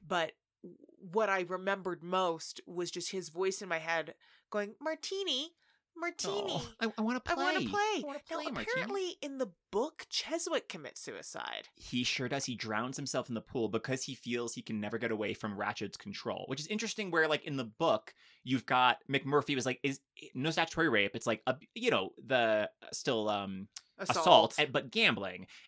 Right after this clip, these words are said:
Speaker 2: And then you're also having some of the patients, like, are committing suicide, where you're really underlining, like, Ratched is causing these people not just to not get better,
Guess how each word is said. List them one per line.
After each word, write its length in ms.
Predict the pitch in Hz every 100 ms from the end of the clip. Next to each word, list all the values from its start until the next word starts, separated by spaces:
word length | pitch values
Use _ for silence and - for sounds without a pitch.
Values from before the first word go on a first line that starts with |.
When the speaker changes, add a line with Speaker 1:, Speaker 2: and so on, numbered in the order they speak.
| -
Speaker 2:
And 140 | 170
then 120 | 202 202
you're 180 | 202
also 280 | 180 185 208
having 360 | 165 170 165 160
some 200 | - 160
of 60 | 160
the 80 | 160
patients, 340 | 156 147 147
like, 140 | 135 -
are 80 | 127
committing 280 | 156 180 170
suicide, 460 | - 160 - 107
where 120 | 117
you're 120 | 147 151
really 400 | 185 233 220 180
underlining, 580 | 139 135 123 120 120 117
like, 200 | 113 107
Ratched 560 | - 107 127 139 - 147
is 120 | 131
causing 440 | - - 131 135 170
these 120 | -
people 260 | - - 117
not 160 | 208
just 160 | 202 -
to 100 | 123
not 260 | 107 131 127
get 160 | 98
better, 260 | - 139